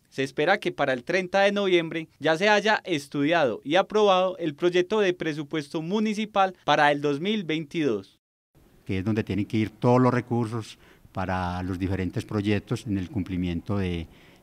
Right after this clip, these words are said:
Speaker 2: del plan de desarrollo que tiene el señor alcalde, eh, Edwin, Edwin Montes. Eh, entonces ahí se aprueban todos los recursos. ¿Por qué digo que es muy importante?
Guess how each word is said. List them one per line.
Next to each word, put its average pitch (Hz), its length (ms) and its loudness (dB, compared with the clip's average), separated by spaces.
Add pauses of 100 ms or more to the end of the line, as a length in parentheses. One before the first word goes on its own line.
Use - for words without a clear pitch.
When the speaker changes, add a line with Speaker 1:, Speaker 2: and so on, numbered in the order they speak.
(100)
Speaker 2:
del 87 440 -4
plan 98 280 0
de 107 120 0
desarrollo 90 440 -4
que 104 100 -6
tiene 95 400 -2
el 92 120 -4
señor 87 240 -8
alcalde, 92 500 -6 (640)
eh, 87 680 -6
Edwin, 104 640 2 (160)
Edwin 104 320 2
Montes. - 480 4 (560)
Eh, 95 280 -4
entonces 98 360 -2
ahí 107 460 2 (100)
se 117 280 -2
aprueban 117 440 2
todos 120 180 2
los 110 120 0
recursos. - 520 -4 (340)
¿Por 104 140 -4
qué 113 100 -2
digo 123 180 2
que 135 80 0
es 120 60 2
muy 131 120 4
importante? 104 600 0